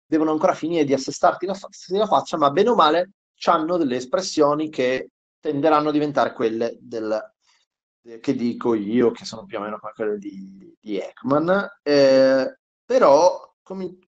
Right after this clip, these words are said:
mentre lui diceva queste cose negli anni ottanta, un po' di studi già testimoniavano come nei, nei neonati ci sono espressioni di disagio diverse da que-, e, e in ca-, per cause diverse da quelle degli adulti, che, eh, in sostanza questo gruppo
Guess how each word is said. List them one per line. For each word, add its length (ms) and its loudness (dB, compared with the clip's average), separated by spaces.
mentre 540 -6
lui 160 6
diceva 220 -2
queste 180 -6
cose 160 -4
negli 100 -8
anni 160 -4
ottanta, 500 0
un 80 -16
po' 100 4
di 140 -6
studi 400 -4
già 240 4
testimoniavano 880 -4
come 500 -4
nei, 440 2
nei 280 0
neonati 920 4
ci 140 -10
sono 280 -2
espressioni 380 -8
di 140 -12
disagio 1120 -10
diverse 560 0
da 180 -12
que-, 200 -10
e, 200 -12
e 120 -10
in 180 -10
ca-, 260 0
per 160 -6
cause 320 2
diverse 480 2
da 80 -10
quelle 300 -6
degli 180 -2
adulti, 640 4
che, 580 -4
eh, 1120 -4
in 80 -20
sostanza 420 -20
questo 280 -6
gruppo 500 2